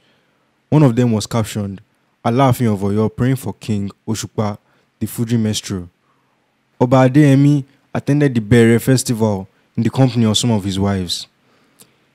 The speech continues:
He was received by his host, the Okere of Shaki land, Oba Khalid Oyedepo, who also came out with his wives. Other traditional rulers present at the festival included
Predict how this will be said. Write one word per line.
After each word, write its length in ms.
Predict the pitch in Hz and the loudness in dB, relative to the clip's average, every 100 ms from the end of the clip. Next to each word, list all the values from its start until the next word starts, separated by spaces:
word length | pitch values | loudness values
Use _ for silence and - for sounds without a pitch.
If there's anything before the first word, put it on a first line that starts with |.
| - | -4
He 100 | 139 | 4
was 160 | 143 135 | 4 4
received 320 | 139 180 143 | 0 -2 0
by 160 | 117 | 0
his 140 | 110 101 | 0 0
host, 420 | 120 107 - - _ _ | 0 0 -2 -16 _ _
the 100 | 120 117 | -8 -4
Okere 480 | 113 - 139 156 147 | -4 0 2 4 4
of 160 | 110 | 2
Shaki 360 | - 117 - 131 | -2 -8 -4 -2
land, 320 | 120 107 101 _ _ _ _ - | 0 -2 -6 _ _ _ _ -2
Oba 180 | 117 113 | 0 0
Khalid 420 | - 113 120 135 - | 0 0 2 0 0
Oyedepo, 680 | 110 120 120 110 107 95 92 - | 0 0 0 -2 -4 -6 -10 -2
who 160 | - | 0
also 240 | 127 123 131 | 2 0 -4
came 240 | - 123 | -2 -2
out 160 | 110 107 | 0 -4
with 140 | 98 | -6
his 160 | 98 98 | -6 -4
wives. 420 | 104 98 90 - _ _ _ _ _ _ _ - | -4 -6 -10 -18 _ _ _ _ _ _ _ 0
Other 200 | 147 165 | 2 2
traditional 480 | 139 139 131 143 | 2 0 0 4
rulers 300 | 139 127 113 | 4 4 2
present 380 | 110 127 127 127 | 0 -2 -2 -2
at 100 | 107 | -4
the 80 | 104 | -6
festival 640 | - 117 - 101 98 95 | -4 -4 -4 -6 -6 -8
included 560 | 107 107 117 110 104 90 | -6 -6 -2 -2 -2 -6